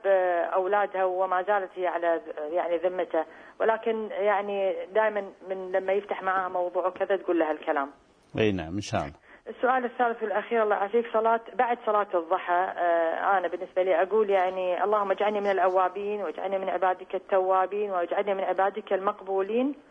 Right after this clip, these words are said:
Speaker 1: وبعدين أدعي في دعاء: "اللهم إن كان رزقنا في السماء فأنزله وإن كان في الأرض فأخرجه". أعتقد يعني تعرف هذا أكيد سامع في الدعاء يا شيخنا.
Speaker 2: نعم.
Speaker 1: إيه، فهل يجوز هذا الدعاء إن يعني أنا أقوله هذا ال-،
Speaker 2: يعني مواظبة عليه أختي أم أحمد، مواظبة عليه باستمرار؟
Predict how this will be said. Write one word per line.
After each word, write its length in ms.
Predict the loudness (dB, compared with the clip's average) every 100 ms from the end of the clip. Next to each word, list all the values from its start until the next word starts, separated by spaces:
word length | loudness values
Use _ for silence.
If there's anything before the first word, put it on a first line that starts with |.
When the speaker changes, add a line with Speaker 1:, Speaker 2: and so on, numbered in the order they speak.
| -20 -10 -2
Speaker 1:
وبعدين 480 | 2 2 4 2
أدعي 320 | 2 0 0 -2
في 80 |
دعاء: 380 | 0 2 4 2
"اللهم 400 | 2 0 0 -2
إن 180 | -2 -4
كان 260 | 0 0 0
رزقنا 360 | -2 -2 -2
في 80 | -2
السماء 400 | -2 0 2 0
فأنزله 500 | 2 -2 0 -2 2
وإن 260 | 2 0 -2
كان 240 | -2 -2
في 100 | -4
الأرض 260 | -2 -2 0
فأخرجه". 800 | 0 0 0 -4 0 0 0 0 -6
أعتقد 420 | -4 -2 -2 0 0
يعني 200 | 0 -2
تعرف 400 | -4 -2 -2 -2
هذا 280 | -4 -2
أكيد 240 | -4 -6 -2 2 2 0 -8 -8 -2
سامع 220 | -2 -2
في 160 | -4
الدعاء 460 | -4 0 0 0 0
يا 140 | -4
شيخنا. 420 | -4 -8 -6 -6 -6 -12 _ -16 -4
Speaker 2:
نعم. 260 | -4 -4 -8 -16 -14 0
Speaker 1:
إيه، 180 | 4 4
فهل 260 | 4 4 6
يجوز 280 | 4 2
هذا 260 | 2 0 0
الدعاء 640 | -4 0 2 2 0 -4
إن 140 | -8 -4
يعني 460 | 0 2 2 2
أنا 200 | 0 0
أقوله 400 | 0 2 2 4
هذا 120 | 0 -2
ال-، 880 | -6 -6 -6 -6 -8 -12 -12 -6
Speaker 2:
يعني 280 | -4 0 2
مواظبة 460 | 6 6 6 4 0
عليه 380 | 0 2 2 0
أختي 240 | -2 -4
أم 160 | 0 -2
أحمد، 340 | -2 -6 0
مواظبة 380 | 4 4 2 0
عليه 180 | 0 -2
باستمرار؟ 580 | -4 -4 2 4 2